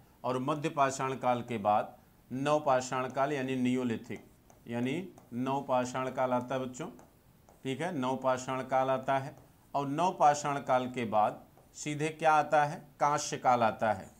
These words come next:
कौन सा काल आता है? कांस्य काल यानी सिंधु सभ्यता आती है। और सिंधु सभ्यता के बाद कौन सी सभ्यता रखी जाती है? ताम्र पाषाण काल,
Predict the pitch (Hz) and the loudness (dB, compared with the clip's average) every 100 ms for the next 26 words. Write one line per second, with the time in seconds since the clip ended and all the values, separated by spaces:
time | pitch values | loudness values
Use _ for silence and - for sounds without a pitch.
0 | - 135 135 135 143 139 139 131 - 143 | -14 -6 -4 -2 2 4 4 2 4 2
1 | 143 - - - 131 131 131 131 127 104 | 2 -8 -20 -2 0 0 -2 -4 2 2
2 | 92 - - _ 127 131 135 - 139 139 | 2 -12 -20 _ -4 -2 -4 -4 -4 -4
3 | 139 123 123 120 127 110 - 113 95 - | -4 -4 -4 2 4 4 2 -4 -4 -12
4 | _ _ _ 135 139 - 185 170 - 143 | _ _ _ -4 -4 -2 -4 -4 -2 -2
5 | 135 147 147 147 123 107 131 117 90 - | 0 2 2 0 -2 4 6 6 2 -12
6 | - _ _ - 147 143 151 151 135 135 | -20 _ _ -6 -4 -2 -2 -2 -2 0
7 | 147 139 139 147 143 139 147 143 156 - | 2 0 -2 0 0 0 -4 -6 -8 0
8 | 135 135 131 131 117 - 113 107 107 | 2 2 0 2 2 2 -2 2 0